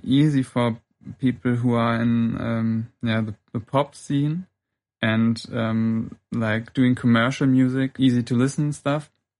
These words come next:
and you have that visual effects there. It's, uh,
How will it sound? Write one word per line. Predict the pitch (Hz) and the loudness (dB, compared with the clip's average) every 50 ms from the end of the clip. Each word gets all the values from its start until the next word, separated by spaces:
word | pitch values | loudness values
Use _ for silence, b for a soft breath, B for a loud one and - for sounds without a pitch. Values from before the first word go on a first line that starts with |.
| _ - | _ -2
and | 135 120 120 233 233 - - | 0 2 4 4 2 0 0
you | - - 123 117 | 0 2 4 4
have | 123 127 123 - _ | 4 2 0 -2 _
that | - 120 117 107 - | -2 -2 -2 0 0
visual | 135 131 123 135 127 123 120 120 117 120 127 170 - | 0 2 2 2 2 2 2 2 0 -2 -4 -6 -6
effects | - 113 110 - 120 120 117 - - - - _ - | -6 -6 -6 -4 -6 -6 -6 -8 -14 -20 -18 _ -4
there. | 120 117 113 117 120 117 - - - _ - | -2 0 0 0 -2 -4 -6 -8 -12 _ -12
It's, | 120 - - - - - - | -12 -12 -12 -16 -20 -14 -10
uh, | 135 113 113 113 107 | -8 -6 -6 -6 -8